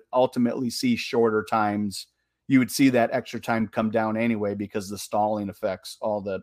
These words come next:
all the activities that the players do would,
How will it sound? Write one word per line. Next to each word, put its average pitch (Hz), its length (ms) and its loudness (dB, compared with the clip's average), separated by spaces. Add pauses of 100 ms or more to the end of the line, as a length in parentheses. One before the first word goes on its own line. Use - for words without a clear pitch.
(140)
all 110 140 -2
the 107 180 -4
activities 104 460 -6
that 104 120 -6
the 98 60 -14
players 110 380 -4
do 95 260 -6 (440)
would, 104 300 -2